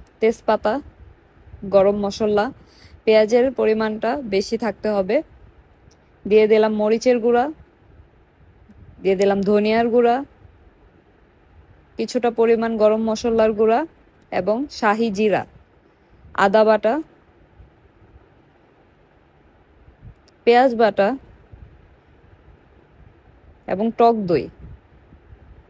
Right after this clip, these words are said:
দিয়ে দিলাম স্বাদ মতো লবণ।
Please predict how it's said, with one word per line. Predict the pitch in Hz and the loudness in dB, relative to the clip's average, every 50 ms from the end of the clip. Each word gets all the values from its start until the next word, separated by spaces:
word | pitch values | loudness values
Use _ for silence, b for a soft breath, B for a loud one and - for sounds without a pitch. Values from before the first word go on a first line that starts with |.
| _ _ _ _ _ _ _ - - _ _ _ _ _ _ _ _ _ - - - - - - _ _ _ - _ - - _ _ - _ - - _ _ _ _ - _ _ _ - - _ _ _ _ _ _ _ _ _ - _ _ _ _ _ | _ _ _ _ _ _ _ -20 -20 _ _ _ _ _ _ _ _ _ -20 -20 -20 -20 -20 -20 _ _ _ -20 _ -20 -20 _ _ -20 _ -20 -20 _ _ _ _ -20 _ _ _ -20 -20 _ _ _ _ _ _ _ _ _ -20 _ _ _ _ _
দিয়ে | - 196 202 190 | -2 0 2 2
দিলাম | 208 208 202 208 | 2 2 0 -2
স্বাদ | 214 - 233 208 196 190 | -2 0 0 0 0 0
মতো | 202 208 202 220 220 | -2 -2 0 0 2
লবণ। | 220 202 196 196 190 220 240 | 2 4 2 2 0 -2 -4